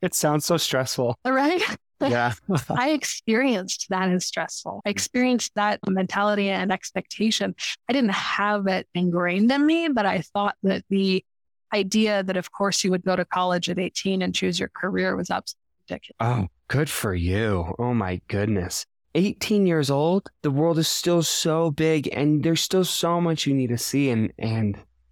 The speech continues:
Speaker 1: locking yourself into a career path at that age.
Speaker 2: You
Speaker 1: I
Speaker 2: know,
Speaker 1: know.
Speaker 2: you know what I wish, what I wish I had internalized at that age that would have helped and may have even prompted me to start college earlier?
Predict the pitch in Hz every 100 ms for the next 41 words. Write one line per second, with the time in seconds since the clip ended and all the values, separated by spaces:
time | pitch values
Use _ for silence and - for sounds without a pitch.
0 | _ - 117 123 139 143 131 - 107 107
1 | 107 107 - 104 98 95 98 107 - -
2 | - 120 - 107 90 - - 98 101 104
3 | 90 - _ - 277 339 226 294 392 440
4 | 403 285 208 233 247 - - - 214 214
5 | 196 185 214 - - - _ - 196 196
6 | 196 185 - - 196 185 180 - 185 175
7 | 185 180 190 - 180 185 185 185 _ -
8 | 190 196 190 - 196 175 185 196 - 185
9 | 196 - - 202 190 185 185 202 196 214
10 | 208 202 190 190 - 185 175 196 190 196
11 | 196 - 190 170 - 185 170 - - 226
12 | 240 226 240 262 269 269 277